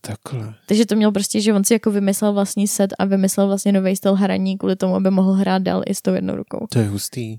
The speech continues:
Speaker 1: to
Speaker 2: Jo,
Speaker 1: se mi
Speaker 2: no.
Speaker 1: líbí.
Speaker 2: Mně přišlo takový inspirativní, tak
Speaker 1: Hmm.
Speaker 2: jako by bylo škoda to tady
Speaker 1: Ne,
Speaker 2: nezmínit,
Speaker 1: to je
Speaker 2: i když je to takový strašně známý fakt, protože my jsme to poslouchali hodně, když jsem byla malá v autě.
Speaker 1: Hmm.
Speaker 2: Otec měl,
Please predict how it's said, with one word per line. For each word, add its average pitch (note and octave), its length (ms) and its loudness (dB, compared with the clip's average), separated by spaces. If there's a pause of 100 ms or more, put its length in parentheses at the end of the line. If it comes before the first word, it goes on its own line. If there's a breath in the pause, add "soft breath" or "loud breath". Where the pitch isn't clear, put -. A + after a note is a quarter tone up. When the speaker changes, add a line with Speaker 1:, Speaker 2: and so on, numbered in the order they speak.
(140)
Speaker 1:
to F#3 100 -4
Speaker 2:
Jo, F3+ 60 0
Speaker 1:
se - 80 -2
mi A2+ 60 0
Speaker 2:
no. A2+ 60 0
Speaker 1:
líbí. A2+ 420 -6 (260)
Speaker 2:
Mně G#3 100 2
přišlo A3+ 220 2
takový G#3+ 180 0
inspirativní, F#3+ 600 0
tak D#3+ 100 4
Speaker 1:
Hmm. G3+ 80 0
Speaker 2:
jako G3+ 160 -2
by F#3+ 120 -4
bylo G3 180 2
škoda - 260 -4
to G2 100 -4
tady - 180 -4
Speaker 1:
Ne, G#2 80 -2
Speaker 2:
nezmínit, B2 320 4
Speaker 1:
to C3 60 2
je C3 80 4
Speaker 2:
i B2+ 40 4
když G#3 140 0
je A3 60 -2
to G3+ 100 -4
takový G#3+ 260 2
strašně G#3 300 0
známý F#3+ 320 0
fakt, G#3 340 -2 (260)
protože A3 200 2
my G#3+ 80 4
jsme A#3 120 4
to G3 100 2
poslouchali G#3 440 0
hodně, F#3+ 260 2
když F3+ 140 -4
jsem G3 120 -4
byla G3+ 140 0
malá F#3+ 220 -2
v - 100 -8
autě. F#3 320 -4 (300 soft breath)
Speaker 1:
Hmm. B2+ 280 0 (640 soft breath)
Speaker 2:
Otec G3+ 280 -2
měl, G3 260 0